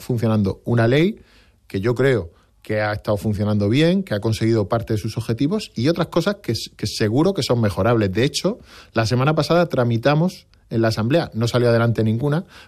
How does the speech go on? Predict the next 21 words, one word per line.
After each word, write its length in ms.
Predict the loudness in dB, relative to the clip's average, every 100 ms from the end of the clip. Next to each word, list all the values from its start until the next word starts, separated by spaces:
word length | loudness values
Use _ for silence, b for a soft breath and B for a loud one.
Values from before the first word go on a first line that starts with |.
| 0
pero 160 | 0
hasta 220 | 2 -2 0
tres 200 | 2 4
modificaciones 800 | 4 2 0 -2 -2 0 -2 -2
y 100 | 0
una 160 | 2 2
cuarta 320 | 0 0 -2
que 60 |
hay 60 | -2
presentada 480 | -2 -2 0 0 0
por 160 | -2
parte 240 | -2 -2 0
del 80 | 0
Grupo 240 | 0 -2
Mixto 320 | -2 -2 -6 B B B
sobre 380 | -4 0 2 2
la 100 | 2
ley 140 | 2
del 120 | 2
Mar 160 | 0 -4
Menor. 200 | -8 -12